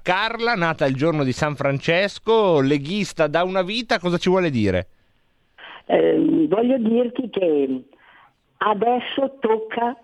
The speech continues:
Speaker 2: ai veri leghisti, perché qui nella, nella nostra zona, io parlo della provincia di Varese, eh,
Speaker 1: Sì.
Speaker 2: qui dice, eh, si parla delle elezioni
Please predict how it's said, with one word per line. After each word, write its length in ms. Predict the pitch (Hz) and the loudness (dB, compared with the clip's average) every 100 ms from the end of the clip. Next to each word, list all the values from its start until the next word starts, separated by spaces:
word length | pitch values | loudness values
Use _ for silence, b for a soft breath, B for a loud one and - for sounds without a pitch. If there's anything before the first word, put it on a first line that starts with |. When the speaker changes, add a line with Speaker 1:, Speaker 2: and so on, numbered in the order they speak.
| - | -8
Speaker 2:
ai 200 | 190 208 | -2 0
veri 300 | 170 170 175 | 2 0 2
leghisti, 960 | 180 175 156 151 - - 170 185 - - _ B B B B | 0 0 0 0 -2 -6 -6 -6 -14 -20 _ B B B B
perché 640 | 202 214 214 196 139 123 - - _ b b b b b _ - - | -2 -2 0 0 0 -4 -12 -20 _ b b b b b _ -20 -4
qui 160 | 294 | 0
nella, 440 | 277 214 202 190 180 | 2 2 2 2 2
nella 800 | 175 175 170 165 170 170 190 190 | 2 2 2 2 2 2 2 2
nostra 380 | 190 214 214 190 | 0 0 -2 -2
zona, 240 | 160 160 | 0 0
io 200 | 143 190 | 2 0
parlo 380 | - 156 143 143 | -2 -4 -2 -2
della 200 | 135 131 | 0 -2
provincia 440 | - 143 131 147 135 | -2 -2 -2 -2 -4
di 160 | 117 | -4
Varese, 600 | 117 117 127 95 107 110 | -4 -2 -2 -2 -2 -2
eh, 60 | 131 | -2
Speaker 1:
Sì. 240 | 113 147 196 _ - _ | 0 0 -2 _ -20 _
Speaker 2:
qui 280 | 135 139 131 | -4 -2 0
dice, 420 | 233 - 110 110 - B B B B B _ _ | -2 -2 -4 -4 -10 B B B B B _ _
eh, 200 | - 156 - _ _ _ _ _ _ _ - - | -6 -4 -4 _ _ _ _ _ _ _ -12 -4
si 120 | 285 302 | -4 -2
parla 500 | 320 262 190 175 160 | -2 0 0 0 0
delle 320 | 180 180 185 | 0 0 0
elezioni 1080 | 180 185 185 - 190 185 185 185 185 180 | 2 0 -2 -2 0 0 0 0 0 -2